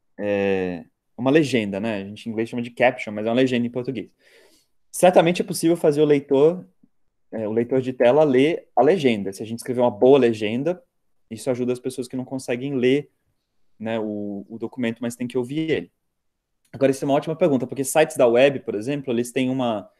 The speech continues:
um campo, né, onde você coloca uma imagem, alguma coisa do tipo assim, imagem, aí coloca source, então o arquivo, né, sei lá, foto ponto J peg,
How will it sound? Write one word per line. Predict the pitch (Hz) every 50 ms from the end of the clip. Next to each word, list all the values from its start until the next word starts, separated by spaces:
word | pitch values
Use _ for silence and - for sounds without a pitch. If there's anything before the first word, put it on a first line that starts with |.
| _ _ _ _ _ _ _ _ _ _ _ _ _ _ _ _ _ _
um | - 95 101 - 117 117 117 113
campo, | - - 143 151 180 185 180 - 123
né, | 117 120
onde | 120 120
você | 117 113 - -
coloca | - 127 117 117 117 -
uma | 120 113
imagem, | 113 110 117 139 160 147 131 120
alguma | 113 110 131 135
coisa | - 143 131 131 139
do | -
tipo | - - -
assim, | 135 - 110 98 76 71 65
imagem, | 110 110 107 123 147 170 185 180 165 180 175 156 123
aí | 110 110
coloca | - - 107 101 - - 107
source, | - - - 101 104 117 127 135 135 - - 113
então | 104 - 107 98 _ _ _ _ _ _ _ _ _ _ _ _ _
o | - 101 98
arquivo, | 95 - _ - 156 190 - 107
né, | 104 104
sei | 104 - 92
lá, | 92 -
foto | - - - - 101 104 113 117 117 117 _ _ - _ -
ponto | 101 104 104 101 98 98
J | 87 92 - 127 131
peg, | - 156 165 165